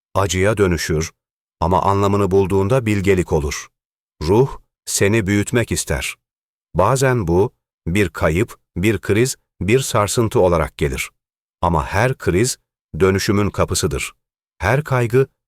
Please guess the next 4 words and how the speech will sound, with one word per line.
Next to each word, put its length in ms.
ruhun 500
yeniden 520
doğmak 340
istemesidir. 720